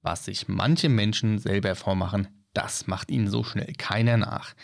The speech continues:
Das ist ein Zitat von Gerhard Uhlenbruck und damit herzlich willkommen zum Hirngesteuert-Podcast. Heute geht's um ein, ja, ein bisschen sensibles Thema, kann man meinen, und zwar um Selbstbetrug.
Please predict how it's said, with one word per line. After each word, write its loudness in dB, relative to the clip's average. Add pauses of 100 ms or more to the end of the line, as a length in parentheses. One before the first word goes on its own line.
(440)
Das 4
ist 2
ein 2
Zitat 2
von 0
Gerhard -2
Uhlenbruck 2
und 0
damit -2
herzlich -6
willkommen -2
zum 0
Hirngesteuert-Podcast. -2 (400)
Heute 4
geht's 2
um 2
ein, 2 (460)
ja, 2
ein -4
bisschen 4
sensibles 2
Thema, 4 (400)
kann 0
man 4
meinen, 4 (100)
und -2
zwar -4
um 0
Selbstbetrug. -2